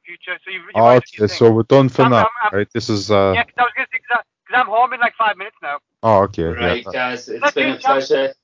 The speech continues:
Speaker 2: No, we're not finished yet. We can still
Speaker 1: Right.
Speaker 2: talk about some stuff.
Speaker 3: Wait,
Speaker 1: Okay, let's
Speaker 3: it's
Speaker 1: talk
Speaker 3: been
Speaker 1: about
Speaker 3: a pleasure,
Speaker 1: Anderson
Speaker 3: guys.
Speaker 1: Silva.
Speaker 3: I'm gonna leave. I'm tired. I got
Speaker 1: Right.
Speaker 3: work.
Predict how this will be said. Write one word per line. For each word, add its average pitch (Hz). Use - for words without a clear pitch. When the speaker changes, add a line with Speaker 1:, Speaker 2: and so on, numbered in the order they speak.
Speaker 2:
No, 151
we're 147
not 147
finished 156
yet. 87
We 113
can 110
still -
Speaker 1:
Right. 403
Speaker 2:
talk 110
about 90
some 90
stuff. -
Speaker 3:
Wait, 120
Speaker 1:
Okay, 208
let's 330
Speaker 3:
it's 139
Speaker 1:
talk -
Speaker 3:
been 330
Speaker 1:
about 302
Speaker 3:
a -
pleasure, 147
Speaker 1:
Anderson 147
Speaker 3:
guys. 135
Speaker 1:
Silva. 143
Speaker 3:
I'm 143
gonna 143
leave. 123
I'm 123
tired. 117
I 113
got 110
Speaker 1:
Right. 415
Speaker 3:
work. 107